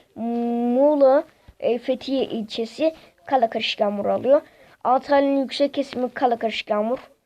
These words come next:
ve kar yağıştı. Karaman'ın iç kesimi kar yağıştı. Öğrenşehir, işte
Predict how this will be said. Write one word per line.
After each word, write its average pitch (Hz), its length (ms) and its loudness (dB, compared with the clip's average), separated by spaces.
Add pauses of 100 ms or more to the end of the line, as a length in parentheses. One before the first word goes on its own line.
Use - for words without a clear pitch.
(440)
ve 214 60 -10
kar 240 260 0
yağıştı. 233 340 0
Karaman'ın 262 600 4
iç - 180 -6
kesimi 247 400 -2
kar 247 220 4
yağıştı. 233 440 -2 (680)
Öğrenşehir, 240 960 4 (280)
işte - 420 0